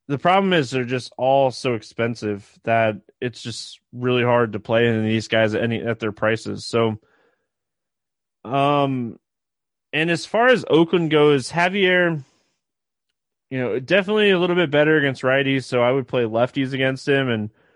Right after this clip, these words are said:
I mean, Jed Lowry is okay. Matt Olson at four K is definitely solid.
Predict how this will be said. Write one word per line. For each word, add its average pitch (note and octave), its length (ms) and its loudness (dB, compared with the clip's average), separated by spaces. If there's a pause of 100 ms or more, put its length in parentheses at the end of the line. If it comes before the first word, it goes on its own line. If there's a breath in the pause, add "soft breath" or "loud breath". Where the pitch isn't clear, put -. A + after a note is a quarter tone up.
(1040)
I G#2 140 -8
mean, D3+ 220 0
Jed C#3+ 240 0
Lowry D3 480 4
is C3 140 -2
okay. C#3 580 2
Matt D#3+ 220 2
Olson D3+ 340 2
at C#3 100 0
four D#3 220 0
K C#3+ 320 2
is C#3 520 -2
definitely C#3 480 -2
solid. C3+ 640 0